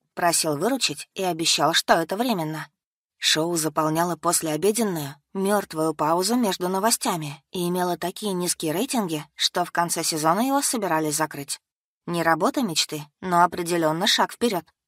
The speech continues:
Моя ошибка заключалась в том, что мне ужасно понравился один из героев того десятого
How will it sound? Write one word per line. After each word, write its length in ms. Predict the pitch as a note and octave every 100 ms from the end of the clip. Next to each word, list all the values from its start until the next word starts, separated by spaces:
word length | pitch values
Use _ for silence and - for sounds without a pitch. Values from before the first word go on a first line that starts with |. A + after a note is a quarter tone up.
| _ _ _ -
Моя 360 | E3 D3+ D#3
ошибка 400 | D3+ - F#3 F3
заключалась 640 | D#3+ D#3+ E3+ E3 F3+ E3 -
в 60 |
том, 260 | - G3 A3
что 300 | - - -
мне 220 | F#3 F#3 F3+
ужасно 500 | F3 F3 G3 G#3 D#3+
понравился 760 | E3+ E3 G3 A#3 G#3 - D#3 -
один 360 | F3 F3 F#3+
из 100 | E3+
героев 380 | E3 F3 A3 A#3
того 240 | F3 F3
десятого 640 | F3+ F3+ F#3+ A#3+ A#3+ D#3